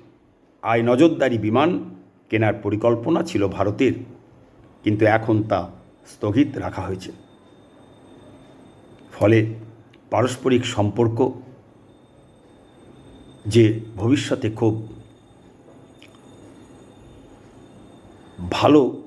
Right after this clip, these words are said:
অবস্থান নেবে না, সেটা সাধারণভাবেই বোঝা যায়। এই পরিস্থিতি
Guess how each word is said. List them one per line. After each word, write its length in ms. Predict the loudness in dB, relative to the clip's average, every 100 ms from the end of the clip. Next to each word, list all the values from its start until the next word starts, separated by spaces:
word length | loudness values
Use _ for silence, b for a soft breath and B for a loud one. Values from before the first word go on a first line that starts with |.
| -20 _ _ _
অবস্থান 420 | -4 -4 -4 -4 -2
নেবে 280 | 0 2
না, 280 | 4 2 -2 -14 -20 _ _ _ _ _ _ _ _ _ _ -20 -20 -10
সেটা 400 | -2 2 0 -2 -12 -20 -20 _ -20 _ _ -20 _ _ _ _ -20 -20 -20 -20 -20 -20 -18
সাধারণভাবেই 760 | -6 0 4 6 4 4 0
বোঝা 340 | 0 -2 -2 -4
যায়। 280 | -6 -10 -14 -20 _ _ _ _ _ _ _ -20 -20 -20 -20 -20 -20 -20 -20 -20 -20 -20 -20 -20 -20 -20 -20 -20 -20 -20 -20 -6 2
এই 240 | 2 2
পরিস্থিতি 680 | 0 0 2 -2 0 0 -2